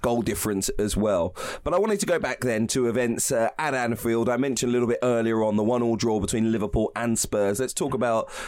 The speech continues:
that match in itself. The way that Tottenham approached it was exactly what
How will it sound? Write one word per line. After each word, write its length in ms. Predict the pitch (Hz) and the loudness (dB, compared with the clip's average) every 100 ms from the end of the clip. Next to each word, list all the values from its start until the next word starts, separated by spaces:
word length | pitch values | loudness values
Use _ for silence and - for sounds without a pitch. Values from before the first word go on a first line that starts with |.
| - - | -10 -6
that 180 | - - | -4 -4
match 360 | 302 - - - | -4 -4 -6 -4
in 120 | 147 | -6
itself. 580 | 135 - 170 143 110 - - - - | -4 -2 0 0 0 -2 -4 -8 -8
The 120 | 147 | -4
way 300 | 175 202 233 | 0 0 2
that 260 | 214 196 202 | 2 0 -2
Tottenham 460 | - 190 - 156 143 | -2 0 0 0 -2
approached 560 | - 143 127 - - | -2 -2 0 -2 -2
it 120 | 135 | 0
was 160 | - 151 | 0 -2
exactly 440 | 139 131 175 190 | -2 0 0 0
what 240 | 143 127 | 0 0